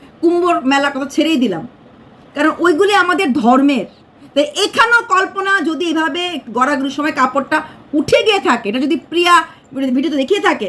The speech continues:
এটাতে খারাপভাবে নেওয়ার কিছু না, যদি না আমরা ন্যারো মাইন্ডেড হয়ে থাকি। হুম, যিনি আমাকে লিখেছেন যে আমি প্রিয়ার ভুল দেখি না, আমার হাসি পেল।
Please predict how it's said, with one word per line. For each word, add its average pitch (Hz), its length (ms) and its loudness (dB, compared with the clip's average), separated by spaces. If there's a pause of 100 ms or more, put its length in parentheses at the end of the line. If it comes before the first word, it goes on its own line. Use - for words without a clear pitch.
এটাতে 302 220 -8 (100)
খারাপভাবে 277 420 0
নেওয়ার 302 280 0
কিছু 381 180 -2
না, 233 120 -2 (480)
যদি 370 220 6
না 349 100 0
আমরা 285 140 2
ন্যারো 240 200 2
মাইন্ডেড 240 240 2
হয়ে 196 220 2
থাকি। - 180 -10 (640)
হুম, 311 180 0 (120)
যিনি 311 180 4
আমাকে 339 240 0
লিখেছেন 285 420 -2 (320)
যে 233 100 -2
আমি 269 220 2
প্রিয়ার 339 380 2 (100)
ভুল 320 180 2
দেখি 269 240 0
না, 269 140 0 (440)
আমার 277 180 2
হাসি 277 340 2
পেল। 359 200 -2